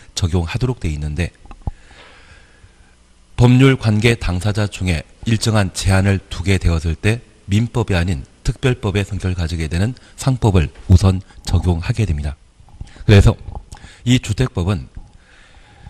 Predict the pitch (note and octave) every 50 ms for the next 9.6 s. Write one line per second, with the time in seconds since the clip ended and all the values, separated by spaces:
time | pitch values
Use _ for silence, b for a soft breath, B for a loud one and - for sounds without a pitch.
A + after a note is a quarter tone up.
0 | B B - - B2+ B2 B2 - - B2+ A#2+ - - E3+ E3+ E3 C3 G#2+ F2+ -
1 | - G#2+ G#2+ G#2 D#2 C#2+ - - - - C#3 C#3 C3+ - D#3+ - - C3 A2+ A2+
2 | G2 F2+ E2+ - F#2 F2+ G2 G#2 G2+ - - - - - - A2+ G2+ F#2+ F#2+ F#2+
3 | F2+ E2 C#2+ - _ - G#2 - - A2+ - - F#2+ F2 G2+ F#2+ - - E2+ D#2+
4 | E2 D#2+ G2+ G#2 A2 A2 - _ - - - F2 D#2+ F#2 F#2+ F#2 E2+ - - -
5 | F#2+ F#2+ F#2+ G2 F#2+ F2 E2 - - F2 - - _ B B B B B B B
6 | B _ - A2 G2+ G#2 G2+ - C#3 B2+ - - A2 - - A#2 A2+ - - F#2
7 | E2 G#2 G2 F2+ - A#2+ G#2+ G#2+ E2+ D#2 D#2+ F#2+ D#2+ - - b b b b _
8 | - - B2 G#2 G2 A2+ A2 G2 - G#2+ F#2+ G2+ F#2+ - - - F2 E2+ E2+ E2
9 | - A#2+ A2 A#2 - - F2 E2 E2+ F#2+ A2 A#2+